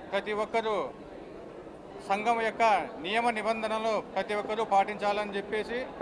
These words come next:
అదేవిధంగా జిల్లా స్థాయి నుంచి రాష్ట్ర స్థాయి వరకు బీసీ సంక్షేమ సంఘంలో పనిచేయుటకు, నాయకత్వం వహించుటకు ముందుకొచ్చిన ప్రతి వ్యక్తిని ఈ సంఘం సాధనంగా ఆహ్వానిస్తుందని మరొకసారి తెలియజేస్తూ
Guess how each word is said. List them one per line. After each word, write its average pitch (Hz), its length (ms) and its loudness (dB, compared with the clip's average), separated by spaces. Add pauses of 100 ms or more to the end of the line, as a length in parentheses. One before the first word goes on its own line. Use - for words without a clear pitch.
(260)
అదేవిధంగా 226 540 6 (520)
జిల్లా 220 260 8 (120)
స్థాయి 220 360 10
నుంచి 220 260 2 (520)
రాష్ట్ర 220 300 8 (120)
స్థాయి 220 360 8
వరకు 208 260 2 (500)
బీసీ 226 260 2 (120)
సంక్షేమ 226 320 2 (120)
సంఘంలో 214 400 4 (460)
పనిచేయుటకు, 220 680 4 (460)
నాయకత్వం 226 540 6
వహించుటకు 208 540 2 (600)
ముందుకొచ్చిన 220 440 0 (100)
ప్రతి 208 260 0
వ్యక్తిని 226 380 0 (440)
ఈ 208 40 0 (100)
సంఘం 214 320 6 (380)
సాధనంగా 220 500 6 (120)
ఆహ్వానిస్తుందని 214 720 2 (460)
మరొకసారి 214 580 6
తెలియజేస్తూ 214 560 4